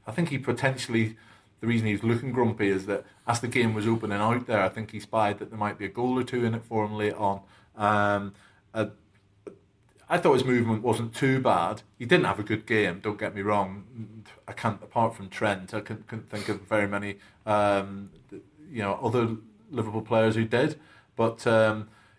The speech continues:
you know, Origi is, I was trying to think about when Origi was at his best, and it was towards the end of last season before he got the injury, wasn't it, in the, in the derby? And we were seeing a lot of goals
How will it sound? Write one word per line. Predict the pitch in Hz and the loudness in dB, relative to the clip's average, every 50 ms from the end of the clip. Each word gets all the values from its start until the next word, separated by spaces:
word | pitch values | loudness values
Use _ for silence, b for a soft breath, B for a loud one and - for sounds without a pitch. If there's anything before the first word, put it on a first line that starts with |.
| b | b
you | - 131 | -2 2
know, | 110 107 104 - | 2 2 2 0
Origi | - 123 139 175 196 202 185 - 131 110 104 104 104 80 | 0 2 2 4 4 2 2 2 0 0 0 0 -2 -4
is, | 82 113 110 107 - - - - - | -4 -4 -6 -6 -8 -12 -20 -18 -12
I | 131 | -10
was | 127 131 | -4 0
trying | 208 220 208 185 | 2 2 2 2
to | 156 135 - - - | -2 -4 -10 -6 -2
think | - 147 143 135 | 0 0 0 0
about | 123 127 117 110 110 | 2 2 4 4 4
when | 120 120 120 | 4 2 2
Origi | 117 113 117 120 117 113 117 | 2 2 2 2 0 0 0
was | 113 110 110 | 0 2 2
at | 117 113 110 | 2 2 0
his | 110 110 | -2 -4
best, | - - 113 120 127 127 117 - - | 0 4 4 6 4 4 0 -4 -8
and | 127 113 | -8 -6
it | 117 | -6
was | 113 113 | -6 -6
towards | - - - 175 170 156 156 | -6 -2 2 2 4 4 4
the | 135 123 123 | 4 4 4
end | 120 117 113 | 4 2 2
of | 113 | 2
last | 110 110 110 - | 2 2 2 0
season | - 123 117 113 117 117 | 0 0 0 0 -2 -2
before | - 120 113 | -2 0 0
he | 113 | 0
got | 113 110 - | -2 -2 -2
the | 107 107 | -2 -2
injury, | 110 117 113 120 117 113 | -2 -2 -2 -2 0 0
wasn't | 110 110 107 110 120 | 0 0 -2 -4 -6
it, | 107 | -12
in | 101 107 | -10 -10
the, | 104 104 - - 117 | -12 -12 -12 -14 -12
in | 113 101 | -12 -12
the | 95 | -6
derby? | - 110 107 104 104 107 104 104 101 98 - B B B B B B B B | -2 0 2 2 4 2 2 0 -4 -8 -10 B B B B B B B B
And | 117 110 110 107 110 110 113 B B B B B | 4 6 6 6 4 0 -4 B B B B B
we | - 131 | 0 2
were | 135 135 | 2 4
seeing | - 233 202 160 | 4 4 4 4
a | |
lot | 139 139 - - | 6 6 4 4
of | - | 2
goals | - 151 143 135 120 120 117 113 - | 2 4 4 4 4 4 2 0 -4